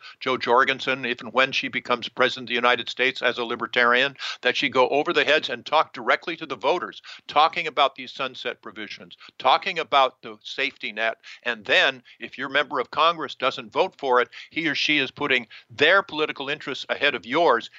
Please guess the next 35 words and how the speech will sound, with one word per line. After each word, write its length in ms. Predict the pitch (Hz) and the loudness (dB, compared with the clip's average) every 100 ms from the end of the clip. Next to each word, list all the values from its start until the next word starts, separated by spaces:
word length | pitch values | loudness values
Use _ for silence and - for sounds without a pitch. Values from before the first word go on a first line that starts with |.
| - | -14
You 120 | 147 | -8
go 160 | 160 135 | -4 -4
talk 320 | - 143 156 | 2 2 2
to 80 | 143 | -4
your 120 | 117 | -8
politicians, 680 | - 120 110 - 107 - 98 | 0 0 0 -6 -10 -12 -14
your 120 | 117 | -6
representatives, 760 | 113 - 107 120 113 110 110 - - | -4 -4 -4 -2 -2 -4 -8 -12 -14
and 140 | 127 123 | -6 -4
let's 180 | 120 | -2
get 200 | - 117 | 0 0
them 180 | - 107 | 0 -2
on 180 | 107 101 | -2 -4
board. 380 | 92 98 95 - _ - - - | -6 -6 -6 -8 _ -20 -18 -6
So 240 | - 131 | -2 0
those 240 | - 254 247 | 2 0 2
are 100 | 170 | 0
other 200 | 160 160 | 2 2
things 320 | - 143 139 | 2 2 0
that 140 | 135 - | -4 -6
we 100 | 139 | -8
could 200 | - 107 | -8 -10
discuss. 500 | 113 - 113 95 - _ - - - | -8 -4 -4 -4 -10 _ -20 -20 0
One 220 | 220 240 | 2 6
also 380 | 185 180 - 127 | 6 6 2 -2
that, 180 | 117 - _ | -2 -8 _
that's 240 | 117 - - | -12 -12 -16
a 60 | - | -8
change 360 | - 170 123 | 0 0 0
of 100 | 131 | -6
subject, 500 | - 139 135 127 - - - | 0 2 2 -2 -8 -14 -20
but 120 | - | -12
you 80 | 135 | -10
go 200 | 123 156 | -2 0
back 500 | 107 160 180 135 - | 4 4 6 4 2